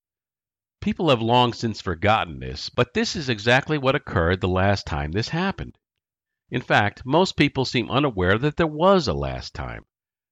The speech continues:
But in nineteen eighty-three, the trust fund was nearly depleted.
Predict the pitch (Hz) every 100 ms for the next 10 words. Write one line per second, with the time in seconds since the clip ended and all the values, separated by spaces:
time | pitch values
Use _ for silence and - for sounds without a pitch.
0 | _ 135 139 143 151 180 - 160 110 139
1 | 120 101 143 196 135 98 - _ - 113
2 | - 139 190 - - 85 85 101 127 98
3 | 85 80 101 120 - 196 226 - -